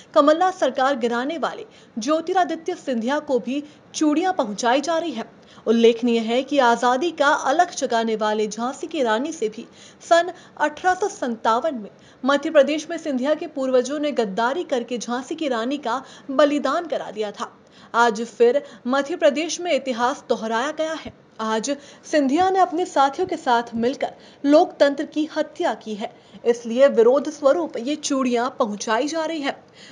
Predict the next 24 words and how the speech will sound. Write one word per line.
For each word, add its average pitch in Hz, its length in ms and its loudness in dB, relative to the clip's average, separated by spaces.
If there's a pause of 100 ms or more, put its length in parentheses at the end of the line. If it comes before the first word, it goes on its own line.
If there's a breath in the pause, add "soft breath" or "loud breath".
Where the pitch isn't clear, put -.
राकेश 294 500 2
सिंह 262 280 -2
यादव 233 400 2
ने 294 80 0
अपने 262 280 -2
कार्यालय 220 540 2
पर 226 260 -2 (320 loud breath)
कांग्रेस 285 380 2
के 330 120 0
बागी 233 360 0
हुए 262 240 0
भावेश 226 520 0
विधायक 208 420 -2
रहे 214 300 -2 (280 loud breath)
नेताओं 240 460 2
पर - 160 -4 (300 loud breath)
निशाना 277 500 2
साधते 269 420 -2
हुए 262 320 2
उनके 302 360 0
नाम 269 280 0
से 320 180 -6
पोस्टर 254 560 0
बनाकर 220 480 -2